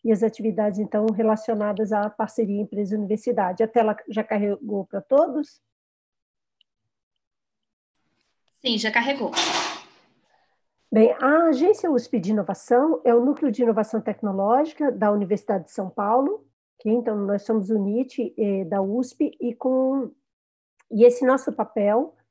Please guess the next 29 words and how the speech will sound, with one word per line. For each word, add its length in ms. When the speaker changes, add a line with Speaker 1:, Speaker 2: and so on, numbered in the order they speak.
Speaker 1:
é 120
justamente 680
de 140
fazer 500
a 120
conexão 720
empresa-universidade. 1200
Eu 80
sou 120
vice-coordenadora 960
da 160
agência 640
e 80
o 40
coordenador 560
é 40
o 40
professor 440
Marcos 440
Martins, 800
que 160
infelizmente 640
hoje 260
não 140
pôde 220
estar 140
aqui 180
presente 480
conosco, 580